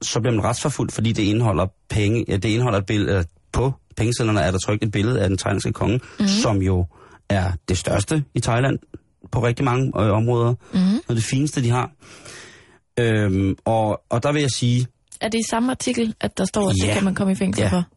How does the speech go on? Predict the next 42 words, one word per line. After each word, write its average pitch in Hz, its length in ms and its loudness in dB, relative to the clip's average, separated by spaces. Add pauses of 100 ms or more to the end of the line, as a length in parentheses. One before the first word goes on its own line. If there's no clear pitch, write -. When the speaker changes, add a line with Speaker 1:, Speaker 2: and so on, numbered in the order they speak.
(480)
Speaker 2:
Okay. 101 480 2
Speaker 1:
Øhm, 85 260 2 (1000)
som - 340 0
alle 131 200 4
andre 123 220 0
steder 113 260 0
i 110 40 2
verden, 104 340 0 (140)
så - 200 -2
har 107 140 2
man 110 140 2
en 101 60 2
vis, 107 140 0
en, 113 220 0 (140)
en 104 140 0
vis - 380 -2 (360)
respekt - 360 -2
for 123 100 -2
den 110 80 0
lokale 95 300 0
møntfod. 95 300 0
Det - 180 -2
har 90 100 0
man 95 140 2
også 87 120 0
i 101 100 -2
Thailand. 90 280 0
Man 92 100 2
har 101 80 2
også 98 160 0
en 101 40 2
udsøgt 107 260 -2 (280)
respekt 98 240 -2
for - 80 -4
kongen. 95 320 0 (560)
Men 127 100 0
hvis 120 100 0
du - 100 -4
taber 160 380 0 (1000)
en 131 120 0
pengeseddel, 127 480 0 (520)
Speaker 2:
Mhm. 185 240 4